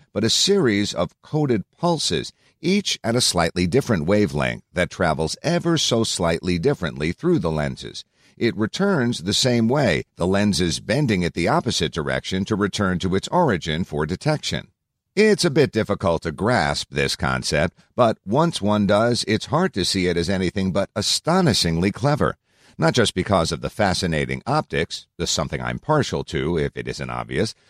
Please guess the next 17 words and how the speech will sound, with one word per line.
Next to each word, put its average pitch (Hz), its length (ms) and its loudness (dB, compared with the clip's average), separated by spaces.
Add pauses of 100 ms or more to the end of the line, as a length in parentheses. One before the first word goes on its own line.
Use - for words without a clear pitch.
(200)
but 123 240 2
because 120 380 2
it 214 160 2
obviates 147 560 2
a 98 80 2
number 90 340 2
of 82 80 0
serious 107 500 2
problems 101 640 0
other 147 400 2
lidars 73 680 0
are 67 120 0
facing 80 640 -2
or 82 200 -4
about 160 360 -2
to 80 80 -6
face. 62 460 -4